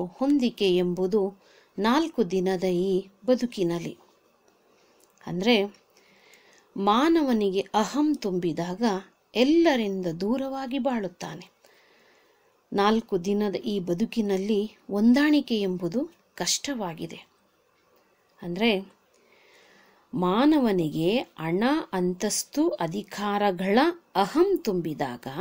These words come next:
ಅವನು ತನ್ನದೇ ಆದ ಅಹಂಕಾರದ ಕೋಟೆಯನ್ನ ಕಟ್ಟಿಕೊಂಡು ಸಮಾಜದಲ್ಲಿ ದೂರ ಉಳಿಯುತ್ತಾನೆ. ಸುತ್ತಮುತ್ತಲಿನ ಜನರೊಂದಿಗೆ ಬೆರೆಯದೆ ದೂರವಾಗಿ ಬಾಳುತ್ತಾನೆ.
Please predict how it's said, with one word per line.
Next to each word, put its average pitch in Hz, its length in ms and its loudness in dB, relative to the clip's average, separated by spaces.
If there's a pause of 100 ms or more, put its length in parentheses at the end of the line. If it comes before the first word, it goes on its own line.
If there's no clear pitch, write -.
(720)
ಅವನು 294 460 4
ತನ್ನದೇ 339 640 4 (120)
ಆದ 190 300 0 (1120)
ಅಹಂಕಾರದ 294 800 4
ಕೋಟೆಯನ್ನ 247 720 4
ಕಟ್ಟಿಕೊಂಡು 180 720 -2 (460)
ಸಮಾಜದಲ್ಲಿ 202 1000 2
ದೂರ 294 500 2
ಉಳಿಯುತ್ತಾನೆ. 175 680 0 (880)
ಸುತ್ತಮುತ್ತಲಿನ 202 1000 -2
ಜನರೊಂದಿಗೆ 202 720 0
ಬೆರೆಯದೆ 233 540 6 (600)
ದೂರವಾಗಿ 214 720 4
ಬಾಳುತ್ತಾನೆ. 175 720 -4